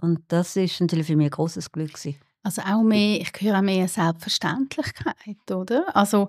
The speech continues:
Speaker 2: wo ich das Gefühl habe, dass es ja heute immer noch so ist, wenn man sagt, eben, man hat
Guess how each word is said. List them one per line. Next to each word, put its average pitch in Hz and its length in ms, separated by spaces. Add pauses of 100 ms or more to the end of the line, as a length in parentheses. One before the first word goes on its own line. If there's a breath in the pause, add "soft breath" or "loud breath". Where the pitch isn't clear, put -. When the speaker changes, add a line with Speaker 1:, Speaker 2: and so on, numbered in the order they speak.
(280 loud breath)
Speaker 2:
wo 214 100
ich 214 100
das - 140
Gefühl 208 280
habe, 202 120
dass 202 160
es 202 140
ja 185 140
heute 240 360
immer 269 360
noch 190 260
so 190 320
ist, - 240
wenn 185 120
man 190 100
sagt, 180 460
eben, 190 240
man 185 120
hat 185 120